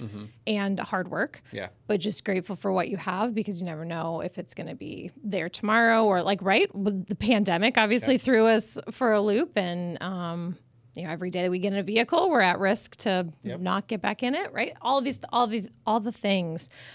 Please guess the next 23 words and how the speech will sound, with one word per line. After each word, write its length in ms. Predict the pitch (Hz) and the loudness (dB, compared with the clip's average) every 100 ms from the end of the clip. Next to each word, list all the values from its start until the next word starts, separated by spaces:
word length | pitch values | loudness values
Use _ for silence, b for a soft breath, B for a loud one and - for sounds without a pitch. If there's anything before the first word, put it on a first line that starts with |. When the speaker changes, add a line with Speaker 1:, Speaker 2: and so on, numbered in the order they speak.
| B B | B B
Speaker 2:
But 220 | 240 220 | 4 4
the 260 | - - 226 | 0 -2 2
way 200 | 233 254 | 6 6
I 100 | 247 | 6
kinda 260 | - 240 226 | 4 4 6
handle 380 | 226 214 208 | 6 8 6
the, 580 | 185 190 180 175 175 170 b b b b b | 6 6 6 4 4 0 b b b b b
the 80 | 254 | 0
times, 340 | 220 214 214 | 4 6 4
especially 480 | 190 - 214 - 214 | 0 2 2 4 2
the 160 | 202 | 4
impatience 760 | 196 185 - 214 208 - 185 185 | 2 0 0 0 2 0 -2 -2
that 140 | 190 | -4
they 120 | 196 190 | -2 -2
may 160 | 180 | -2
have, 180 | 190 165 | -2 -4
like, 160 | 170 165 | -6 -6
in 60 | |
a 60 | 165 | -8
supermarket, 920 | - 202 185 147 139 64 - - - | -6 -8 -4 -6 -6 -8 -6 -6 -6
is 160 | - 165 | -6 -6
just 260 | - 190 220 | -6 -4 -2
more, 640 | 196 185 180 175 156 | -2 0 -2 -4 -6